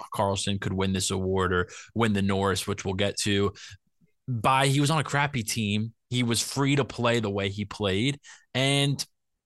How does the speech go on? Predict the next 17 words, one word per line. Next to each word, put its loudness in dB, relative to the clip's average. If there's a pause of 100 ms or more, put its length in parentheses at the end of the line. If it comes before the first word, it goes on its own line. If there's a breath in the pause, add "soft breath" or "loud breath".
he -2
just 0
wanted 2
to 0
show 0
people -4
probably -2
that -2
he -2
still, -4
still -2
could -6
play 2
in, -2
in -2
this -2
league. -2